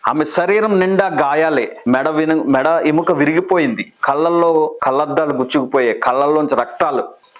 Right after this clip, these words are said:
ఆమె జననేంద్రియాల్లోంచి విపరీతంగా తీవ్రమైన రక్తస్రావం, శరీరం మీద ఉన్న బట్టలు చిందరవందరగా మారిపోయాయి. ఈ ఘటనను అక్కడి పోలీసులు ఆత్మహత్యగా ఎలా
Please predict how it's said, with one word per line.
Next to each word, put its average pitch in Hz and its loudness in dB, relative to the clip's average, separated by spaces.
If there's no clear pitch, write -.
ఆమె 175 0
జననేంద్రియాల్లోంచి 202 0
విపరీతంగా 170 0
తీవ్రమైన 175 2
రక్తస్రావం, 143 -2
శరీరం 165 0
మీద 165 2
ఉన్న 160 2
బట్టలు 139 -2
చిందరవందరగా 160 2
మారిపోయాయి. 127 0
ఈ 277 0
ఘటనను 220 2
అక్కడి 175 -2
పోలీసులు 160 0
ఆత్మహత్యగా 175 0
ఎలా 139 2